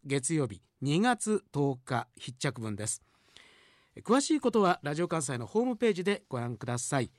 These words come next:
ご応募お待ちしております。なお、ツアーへのご応募、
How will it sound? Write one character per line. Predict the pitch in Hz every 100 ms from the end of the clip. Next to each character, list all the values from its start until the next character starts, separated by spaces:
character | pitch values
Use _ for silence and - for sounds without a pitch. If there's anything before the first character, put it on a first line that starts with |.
| _ _
ご | - 143
応 | 127
募 | 123 -
お |
待 | 147 143
ち |
し | -
て |
お | 139
り | 131
ま | 131
す。 | - _ _ _ _ _ _
な | 226 226
お、 | - _ _
ツ | 302 302
ア |
ー | 247
へ | 208
の | 165
ご | 147 247
応 |
募、 | 185